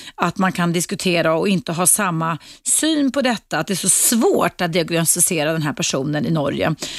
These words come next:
Om man tittar då i min lilla röda bibel på psykotisk, för det ordet känner du säkert igen, har nämnts i många tidningar,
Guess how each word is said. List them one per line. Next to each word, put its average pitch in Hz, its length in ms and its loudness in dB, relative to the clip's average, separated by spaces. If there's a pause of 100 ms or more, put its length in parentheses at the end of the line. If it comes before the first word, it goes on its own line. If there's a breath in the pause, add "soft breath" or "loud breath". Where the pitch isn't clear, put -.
(160 loud breath)
Om - 200 0
man 240 100 4
tittar 294 320 -2
då 233 180 -2
i 233 60 -2
min 202 180 -2
lilla 196 220 -2
röda 180 280 -2
bibel 165 560 -2
på 170 360 -2
psykotisk, - 1120 0
för 214 80 -2
det 240 140 2
ordet 180 400 -2
känner 175 220 0
du 175 60 0
säkert - 420 -2
igen, 151 280 2
har 170 80 2
nämnts 156 400 0
i 175 40 -2
många 151 200 2
tidningar, 147 540 2